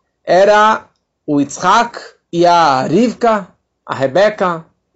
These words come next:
e os avós, o Avraham Avinu e a falecida Sara. Na verdade, eles nu-, nu-, nunca encontraram a sua avó, a sua estimada avó Sara.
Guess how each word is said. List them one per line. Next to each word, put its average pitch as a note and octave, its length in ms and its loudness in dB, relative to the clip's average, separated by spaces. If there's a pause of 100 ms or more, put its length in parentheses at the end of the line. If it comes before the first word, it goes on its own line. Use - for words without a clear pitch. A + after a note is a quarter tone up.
(240)
e D#3+ 80 0
os E3 140 2
avós, G3+ 800 0 (340)
o D#3 100 0
Avraham F#3 540 2
Avinu F#3 680 0 (340)
e F3 100 -2
a E3+ 80 2
falecida F3 600 0
Sara. E3+ 400 0
Na B2+ 100 -6
verdade, D#3 380 0
eles D3 180 -6
nu-, D#3+ 180 -8
nu-, D#3+ 360 -4
nunca F#3+ 340 0
encontraram F3 720 0
a D3+ 60 -2
sua E3 240 0
avó, D#3 580 0 (460)
a C#3+ 100 -2
sua D#3 160 -4
estimada E3+ 480 -2
avó D#3+ 300 2
Sara. E3 520 0